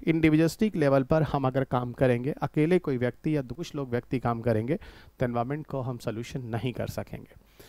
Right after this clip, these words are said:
इसीलिए जब इंटरनेशनल लेवल पे भी बात होती है तो कहा जाता है, "भाई, डेवलप्ड और डेवलपिंग कंट्री दोनों को मिलकर काम करना होगा।" तो यहाँ पे भी अगर आप किसी कंट्री के अंदर बात करते हैं तो किसी एक या दो व्यक्ति के स्तर पर नहीं,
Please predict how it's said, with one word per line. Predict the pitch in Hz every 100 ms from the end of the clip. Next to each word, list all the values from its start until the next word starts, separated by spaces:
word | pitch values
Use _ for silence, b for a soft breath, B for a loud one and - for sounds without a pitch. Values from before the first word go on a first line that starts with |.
| B B
इसीलिए | 165 220 220
जब | 180
इंटरनेशनल | 170 170 208 202 196 190
लेवल | 185 190
पे | 180
भी | 180
बात | 156 160 160
होती | 165 175
है |
तो | 165
कहा | 156 151
जाता | 147 143
है, | 156
"भाई, | 165
डेवलप्ड | 139 123 123 156 170
और | 143
डेवलपिंग | 127 120 127 151 143
कंट्री | 123 143
दोनों | 147 127 143 170
को | 165
मिलकर | 147 131 139
काम | 127 120 117
करना | 110 107
होगा।" | 107 107 - - - _ b b b b
तो | 123
यहाँ | 120 143
पे | 170
भी | 170 190
अगर | 135 139
आप | 131
किसी | - 123
कंट्री | 131 127 123 175
के | 175
अंदर | 151 143
बात | 127 120 -
करते | 117 117
हैं | 135 151
तो |
किसी | 135 127 127
एक | 135 151
या | 147
दो | 120 135
व्यक्ति | 123 - 160
के | 147 127
स्तर | - 113
पर | 117
नहीं, | 113 113